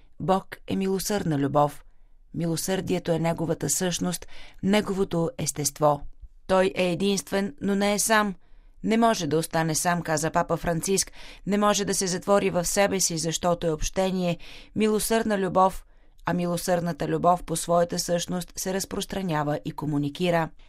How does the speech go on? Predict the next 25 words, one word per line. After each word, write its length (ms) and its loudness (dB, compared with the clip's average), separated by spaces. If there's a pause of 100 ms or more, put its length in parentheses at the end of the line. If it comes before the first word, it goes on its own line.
(140)
По 100 0
този 320 2
начин, 460 -2
каза 300 -2
папата, 500 0
Бог 280 4
приобщава 520 0
човек 380 0
към 160 -4
своя 300 0
живот 360 -2
на 120 -2
любов 400 2 (580)
и 80 0
дори 260 0
ако 200 0
човек 340 -2
се 100 -4
отдалечи 400 -2
от 120 -4
него, 340 2
той 240 0
не 100 -2
остава 360 0
далечен, 520 -2